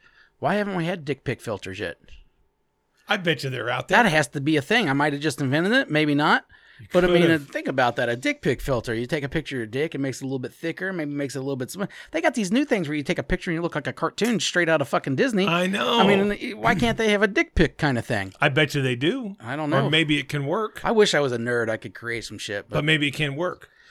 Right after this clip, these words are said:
Speaker 2: The whole point is I'm scared of this because I, I buy things 'cause I wanna buy a fleshlight just to jack off with it
Speaker 1: Mm-hmm.
Speaker 2: because ten people have told me it feels just like a pussy.
Speaker 1: Yeah.
Speaker 2: I wanna know.
Speaker 1: I would buy
Speaker 2: But
Speaker 1: one
Speaker 2: I'm
Speaker 1: of
Speaker 2: not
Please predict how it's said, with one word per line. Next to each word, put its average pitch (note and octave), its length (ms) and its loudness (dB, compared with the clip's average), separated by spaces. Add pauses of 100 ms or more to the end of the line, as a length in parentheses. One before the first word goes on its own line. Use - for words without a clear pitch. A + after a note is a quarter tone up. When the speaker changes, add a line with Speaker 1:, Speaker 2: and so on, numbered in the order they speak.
Speaker 2:
The E3 120 4
whole G3 160 4
point G3 200 2
is E3 180 2
I'm F3+ 200 0
scared G3+ 300 2
of D#3+ 100 0
this F#3 180 0
because C#3+ 380 -2 (100)
I, G#3 280 4 (200)
I F3+ 140 6
buy G3+ 240 0
things D3+ 320 -4
'cause C#3 180 -6 (380)
I C4 60 -2
wanna C4+ 180 -4
buy E3+ 160 -2
a F3+ 60 0
fleshlight F3+ 440 -8
just C#3 200 -10
to D3+ 80 -6
jack E3 380 0
off F3+ 220 -2
with C3 140 -8
it - 160 -18
Speaker 1:
Mm-hmm. B2+ 220 -6
Speaker 2:
because D3+ 220 0
ten F#3+ 280 2
people F3+ 260 -2
have C3+ 100 -6
told C#3+ 220 -2
me B2+ 240 -6
it C3+ 120 -12
feels B2 260 -8
just - 340 -4
like D3+ 140 -2
a C#3 60 -6
pussy. - 380 -8 (520)
Speaker 1:
Yeah. G3 140 4
Speaker 2:
I C#4+ 80 6
wanna C#4 140 2
know. D4 280 0 (280)
Speaker 1:
I D3 120 0
would C#3+ 340 -2
buy G#2+ 140 0
Speaker 2:
But G2+ 60 -2
Speaker 1:
one B3+ 100 4
Speaker 2:
I'm B3+ 80 2
Speaker 1:
of - 20 -2
Speaker 2:
not C4 60 0